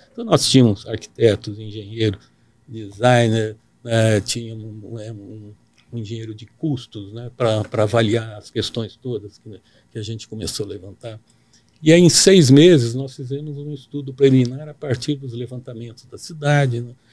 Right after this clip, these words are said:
é, detectando, né, todas as, a, as necessidades de sinalização, né, é, verificando, né, todas as inter-relações do sistema viário, né? Isso é extremamente importante, né, você estabelecer uma sinalização,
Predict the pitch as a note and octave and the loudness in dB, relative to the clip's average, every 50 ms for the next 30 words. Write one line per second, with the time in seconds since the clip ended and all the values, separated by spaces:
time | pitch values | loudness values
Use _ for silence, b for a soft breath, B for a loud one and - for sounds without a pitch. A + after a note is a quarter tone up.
0 | b b b b b - A2+ A#2 A2 A#2 B2+ B2+ C#3 B2 - _ - B2 B2 A#2 | b b b b b 0 0 4 6 6 6 4 2 -2 -2 _ -10 -12 -10 -10
1 | A#2+ G#2 F#2+ A2 A2+ A2+ A2 G2+ - _ C3+ C#3+ C#3+ B2+ C3 B2 A#2 A#2 G#2+ G#2+ | -12 -14 -16 -16 -16 -16 -16 -16 -12 _ -8 -8 -8 -8 -10 -10 -10 -10 -12 -12
2 | - - - - - A2 A2+ G#2+ G#2+ - - B2 A#2+ A#2 A2 C3+ B2 - - B2+ | -12 -14 -16 -10 -2 2 4 4 4 4 4 4 4 6 6 4 4 4 0 -2
3 | - - - A#2 G#2+ B2 C3+ C3 B2+ A2+ G2+ - A2 - - - _ A2+ A2 G#2 | -2 -2 -2 -2 2 2 4 4 4 2 2 -4 -12 -16 -20 -20 _ -16 -14 -14
4 | G2+ G#2 F#2+ F#2 - - - C3 C3+ C3 B2+ B B B B B B B - C3 | -14 -14 -16 -16 -12 -2 0 2 2 2 0 B B B B B B B -14 -12
5 | B2+ B2+ - _ _ _ _ _ B2 B2 A#2+ A#2 A#2 A2 - A#2+ D3 E3+ F#3 - | -12 -14 -16 _ _ _ _ _ 0 2 2 4 2 2 2 4 4 6 6 6
6 | - F3+ - - F#3 G3+ F#3+ C#3 A2+ A2+ C3 C3+ C#3 B2+ - _ _ _ _ _ | 4 2 4 6 6 8 8 8 6 4 2 -2 -4 -8 -14 _ _ _ _ _
7 | _ _ _ _ _ _ - G3+ G3 G3+ F#3 E3 D#3 E3+ D#3+ D3 D3+ E3 G#3 G#3 | _ _ _ _ _ _ 2 2 4 2 0 2 4 4 6 6 6 4 2 0
8 | - A3 G#3 E3+ C#3+ F3+ F#3 F#3 E3+ - - - D3+ D#3+ G3 G#3 E3+ B2 A#2 B2+ | -4 -8 -10 -4 -2 2 4 4 4 2 2 -2 -4 -6 -6 -8 -10 -10 -10 -10
9 | B2+ - C3+ C3 - - - C#3 C3 C3 C3 A2+ A2 A#2 A2+ A#2 A#2 A2+ G#2+ A2 | 0 2 2 2 4 4 4 6 8 6 6 4 2 0 0 0 0 2 2 2
10 | A#2 A#2 C3+ D#3+ E3+ - - F3 C3 - - F#3+ G3+ G#3 F#3 F3+ F3+ D#3 - - | 0 -2 -4 -8 -12 -12 -12 -12 -12 -12 -10 -10 -10 -8 -8 -8 -10 -10 -10 -12
11 | F3 D3 - E3+ D#3+ C3 C3 - F3+ F3+ D#3+ C3+ - - C3+ C#3 C3+ C3 C3+ C3 | -12 -6 2 4 4 4 4 2 -2 -4 -4 -8 -12 -10 -10 -8 -8 -8 -8 -8
12 | B2+ - C#3 C3+ C3 C3 - - C3+ B2+ C3 B2 A#2 G#2+ - - C3+ C3 B2+ B2 | -8 -8 -8 -8 -8 -6 -2 2 4 6 6 6 6 4 2 4 4 6 6 6
13 | B2 A2+ - - B2 A2+ A2+ A#2 A#2+ G#2+ G2+ - D#3+ D#3+ | 4 2 -2 -8 -16 -16 -14 -8 -6 -4 -4 -2 -4 -6